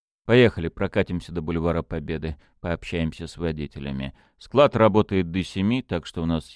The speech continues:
еще целых два часа в запасе». До здания под номером пятьдесят с литерой «Б» на бульваре Победы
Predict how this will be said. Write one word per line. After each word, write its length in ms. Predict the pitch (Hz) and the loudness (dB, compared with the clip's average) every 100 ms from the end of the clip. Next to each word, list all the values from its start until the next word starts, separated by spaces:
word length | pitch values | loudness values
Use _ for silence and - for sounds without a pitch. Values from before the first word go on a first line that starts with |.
| - | -14
еще 500 | 98 87 82 - 85 | -8 -6 -6 -6 -8
целых 560 | _ - 120 123 113 87 | _ -4 0 0 -4 -6
два 260 | 80 82 | -2 -2
часа 560 | - - - 76 69 - _ _ | -2 -14 -10 -6 -6 -8 _ _
в 140 | - 76 | -16 -8
запасе». 640 | 78 - 60 57 - 50 50 _ _ _ _ _ _ _ _ _ - | -8 -8 -16 -16 -18 -18 -18 _ _ _ _ _ _ _ _ _ 0
До 180 | 110 156 | 4 6
здания 360 | 127 208 196 180 | 6 6 6 4
под 240 | 151 127 | 2 2
номером 460 | 165 165 151 139 123 | 0 2 2 2 2
пятьдесят 800 | 127 110 117 110 - 147 - - _ | -4 -2 -2 -2 0 0 0 -20 _
с 120 | - | 0
литерой 480 | 123 123 110 101 95 | 2 4 2 2 2
«Б» 440 | 87 113 98 85 - _ | 4 6 8 6 0 _
на 160 | - 107 | 0 0
бульваре 560 | 101 107 104 107 95 95 | 4 6 8 8 6 2
Победы 640 | - 110 180 220 220 | 2 2 4 4 4